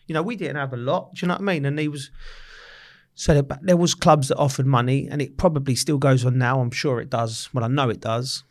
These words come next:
But my dad was like, "Nah, you'll go," 'cause it was all, it had, like I said, if you, I went to West Ham when I was twelve, and it was all happened so quick for my mum and dad. They didn't even know I was good at football. Do you know what I mean? So it's like, whereas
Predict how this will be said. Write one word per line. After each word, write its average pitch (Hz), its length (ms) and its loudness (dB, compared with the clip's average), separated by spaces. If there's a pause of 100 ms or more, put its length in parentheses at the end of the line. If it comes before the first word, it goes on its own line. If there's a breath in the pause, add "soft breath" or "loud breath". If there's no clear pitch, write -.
(140)
But 143 140 0
my 151 80 0
dad 139 220 4
was 131 140 -2
like, 131 140 -8
"Nah, 113 240 -6 (600 soft breath)
you'll 135 120 -12
go," 131 240 -2
'cause 156 180 -6
it 185 60 -4
was 185 100 -6
all, 180 300 -4 (500)
it 156 100 -10
had, 170 220 -8
like 180 100 -4
I - 20 -10
said, 156 160 -12
if 135 100 -14
you, 180 100 -12 (580)
I - 40 -10
went 190 180 -4
to 196 120 -6 (100)
West 165 180 -6
Ham 156 140 -4
when 147 80 -4
I - 20 -4
was 135 80 -6
twelve, 135 640 -8 (600)
and 143 80 -6
it 135 60 -6
was 147 80 -10
all 175 100 -6
happened - 340 -10
so 139 180 -6
quick 202 260 -8
for - 80 -10
my 120 140 -6
mum 123 140 -8
and 113 60 -14
dad. 127 120 -4
They 151 80 -4
didn't 190 140 -4
even 170 100 -6
know 165 100 -2
I - 20 -2
was 143 120 -6
good 156 120 -4
at - 80 -8
football. 120 400 -14 (180)
Do 139 80 -8
you - 20 -8
know 175 80 -8
what - 100 -8
I 196 80 -4
mean? 101 200 -8
So 139 180 -8
it's 131 100 -6
like, 135 220 -4 (500)
whereas 147 320 -2